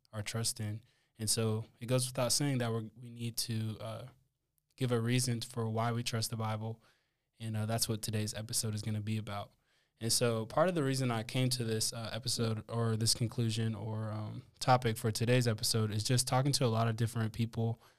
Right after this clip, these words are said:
uh, for different walks of life. And everyone has, uh, I, I tend to talk to people that, uh, have, are in different religions. And so I just think it's fascinating,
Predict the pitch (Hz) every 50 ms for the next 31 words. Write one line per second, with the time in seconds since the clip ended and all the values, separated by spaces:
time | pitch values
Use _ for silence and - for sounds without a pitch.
0 | _ _ _ _ - 117 113 110 110 - 120 113 123 120 - - 120 117 113 117
1 | - - 113 110 107 110 110 - 117 120 131 139 151 156 147 143 135 131 123 117
2 | 123 - - - - _ _ _ _ _ _ - 113 110 110 110 - - - _
3 | - - - - 135 151 151 - - 139 147 180 - - 220 196 170 147 131 -
4 | 123 120 120 - 127 120 - - 127 123 - 120 113 113 110 107 110 110 110 107
5 | 107 107 - - - _ _ _ _ _ - 123 110 110 107 127 117 110 110 107
6 | 107 107 135 - - _ _ _ _ _ _ _ _ - 123 117 113 110 107 123
7 | 123 - 131 123 117 113 110 113 113 110 123 131 131 135 135 - - - 113 110
8 | 107 - - 113 104 104 - 123 147 151 151 - 135 120 113 107 - - 120 120
9 | - - 123 117 113 113 113 113 113